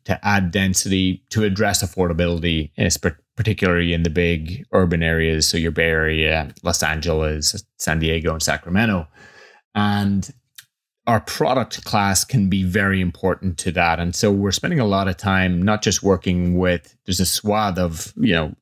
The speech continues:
A D U developers and manufacturers now, but also thinking about how to string together the financial solutions so that homeowners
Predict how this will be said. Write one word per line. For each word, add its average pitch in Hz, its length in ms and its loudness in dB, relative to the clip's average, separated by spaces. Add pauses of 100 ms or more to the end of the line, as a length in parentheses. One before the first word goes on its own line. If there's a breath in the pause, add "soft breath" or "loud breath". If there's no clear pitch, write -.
A 110 120 0
D 98 60 2
U 95 200 0
developers 92 600 0
and 87 100 0
manufacturers 87 680 -2
now, 90 300 2 (540 loud breath)
but 123 80 0
also 113 300 0
thinking 92 440 0
about 87 360 0
how 95 200 0
to 90 120 2
string 95 380 0
together 87 480 0
the 80 80 -6
financial 87 500 0
solutions 87 640 -2
so 95 140 0
that 87 180 0
homeowners 87 640 0